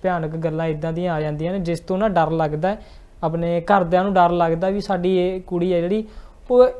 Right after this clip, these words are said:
ਇੰਨੇ ਕੁ ਦਾਇਰੇ ਦੇ ਵਿੱਚ ਰਹੇ, ਉਹ ਜ਼ਿਆਦਾ ਵੱਡਾ ਦਾਇਰਾ ਨਾ ਕਰੇ ਕਿਉਂਕਿ ਇਕੱਲਿਆਂ ਜਾਣਾ, ਸ਼ੂਟ ਦੇ ਉੱਤੇ ਜਾਣਾ, ਰਾਤਾਂ ਹੋਣੀਆਂ, ਸਮਾਂ ਜ਼ਿਆਦਾ ਲੱਗਣਾ।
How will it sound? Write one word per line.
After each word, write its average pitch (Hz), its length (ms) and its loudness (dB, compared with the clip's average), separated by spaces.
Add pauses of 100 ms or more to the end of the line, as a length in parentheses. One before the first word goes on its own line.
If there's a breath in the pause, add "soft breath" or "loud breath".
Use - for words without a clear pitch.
(160)
ਇੰਨੇ 254 240 6
ਕੁ 277 80 6
ਦਾਇਰੇ 196 420 4
ਦੇ 196 120 0
ਵਿੱਚ 185 220 -4
ਰਹੇ, 156 320 0
ਉਹ 175 60 -4
ਜ਼ਿਆਦਾ 180 360 4
ਵੱਡਾ 180 280 0
ਦਾਇਰਾ 170 360 0
ਨਾ 160 240 -2
ਕਰੇ 160 320 0
ਕਿਉਂਕਿ 175 480 0
ਇਕੱਲਿਆਂ 185 760 -4
ਜਾਣਾ, 170 340 -2
ਸ਼ੂਟ 170 340 -4
ਦੇ 170 140 -2
ਉੱਤੇ 170 220 -4
ਜਾਣਾ, 165 400 -2
ਰਾਤਾਂ 160 440 -2
ਹੋਣੀਆਂ, 160 500 -4 (800 soft breath)
ਸਮਾਂ 175 380 0
ਜ਼ਿਆਦਾ 165 280 0
ਲੱਗਣਾ। 160 560 -2